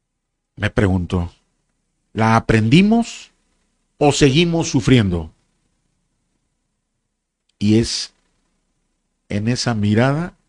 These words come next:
la acompaña una sonrisa que es una mueca de incredulidad.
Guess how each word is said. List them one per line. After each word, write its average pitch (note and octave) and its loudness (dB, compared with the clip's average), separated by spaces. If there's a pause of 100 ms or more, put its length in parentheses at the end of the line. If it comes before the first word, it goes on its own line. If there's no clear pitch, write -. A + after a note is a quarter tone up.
(920)
la G#2+ -4
acompaña A#2+ -2
una B2 -2
sonrisa C3 -2 (580)
que A#2 0
es - -6
una A2+ -4
mueca G#2+ -6
de G2 -6
incredulidad. F#2 -2